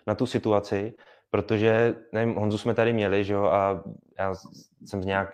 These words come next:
i jako v kontaktu s ním tak průběžně, nebo řekněme, nedávno jsme se potkali vlastně po fotbale, že jo, když hrála Bo-, Boleslav s Hradcem, ještě před nastavbou, a on je opravdu chytrý kluk, jo,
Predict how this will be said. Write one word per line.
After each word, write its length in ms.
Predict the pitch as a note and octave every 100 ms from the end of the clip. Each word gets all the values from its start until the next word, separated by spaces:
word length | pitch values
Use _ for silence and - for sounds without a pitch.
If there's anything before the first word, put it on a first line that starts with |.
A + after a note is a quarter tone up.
| -
i 60 |
jako 200 | F#2+ G#2
v 60 | -
kontaktu 380 | F#2 F2+ F#2 G2
s 60 |
ním 100 | G#2+
tak 140 | G2 -
průběžně, 360 | F2+ F#2+ G2+
nebo 140 | G2+ G2+ - - _ -
řekněme, 380 | F2+ G2+ G2+ D#2+ D#2
nedávno 300 | G2+ A2 A2
jsme 120 | A2
se 100 | F#2+
potkali 320 | F#2 - G2
vlastně 260 | F#2 F#2 G2
po 100 | F2+
fotbale, 540 | - F#2 F#2 F#2 F#2
že 60 | F2+
jo, 60 | F2+
když 120 | F2+
hrála 260 | F#2 F2+
Bo-, 140 | F2+ E2+
Boleslav 360 | F2+ F2+ F#2+
s 20 | F2+
Hradcem, 480 | F2+ - F#2+ F2+ F2+ _ _ - - - _ _
ještě 220 | - -
před 160 | F2+ F2
nastavbou, 680 | F2+ - F2 F2+ F2+ F2 F2+
a 420 | F2+ F2+ - -
on 60 |
je 60 | G2+
opravdu 240 | G2+ A2
chytrý 340 | A#2 A2 A2+ A2+
kluk, 340 | - G#2+ G#2+ - -
jo, 160 | F#2